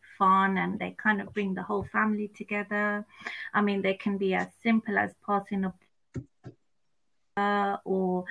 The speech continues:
taking turns on, like, marble run or a car run. Um, parents can even try actual board games. You know, you, they could possibly start with games that are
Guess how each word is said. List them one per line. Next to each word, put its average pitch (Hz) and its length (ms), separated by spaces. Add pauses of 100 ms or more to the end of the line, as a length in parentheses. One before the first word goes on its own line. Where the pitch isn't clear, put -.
(260)
taking 185 480
turns 190 380
on, 180 220
like, 175 240 (320)
marble 226 480
run 220 580
or 175 160
a 175 160 (180)
car 226 400
run. 220 480 (480)
Um, 202 220
parents 240 460
can 208 260 (320)
even 208 320
try 202 220
actual 180 580
board 240 320
games. 233 640
You 226 140
know, 202 240
you, - 360
they 196 120
could 196 200
possibly 202 600
start 202 260 (140)
with 196 180
games 185 360
that - 100
are 170 180